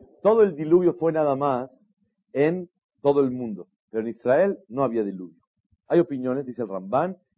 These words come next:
que sí hubo diluvio, o que no hubo dilu-, dilu-, diluvio en Israel, pero se inundó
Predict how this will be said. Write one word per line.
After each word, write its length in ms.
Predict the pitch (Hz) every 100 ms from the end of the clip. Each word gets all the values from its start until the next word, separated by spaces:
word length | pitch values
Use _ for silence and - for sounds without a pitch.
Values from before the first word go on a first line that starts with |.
| _
que 100 | 131
sí 260 | 117 _ 190
hubo 320 | 175 143 120 _ _ _
diluvio, 440 | 113 110 90 90 - _
o 140 | _ 113
que 120 | 131
no 120 | 151
hubo 120 | 208
dilu-, 240 | 175 160 165
dilu-, 280 | 127 143 -
diluvio 240 | 127 151
en 60 | 143
Israel, 460 | 127 120 147 190 185 _ _
pero 160 | 120 117
se 320 | - 120 113
inundó 680 | 123 127 127 120 160 208 220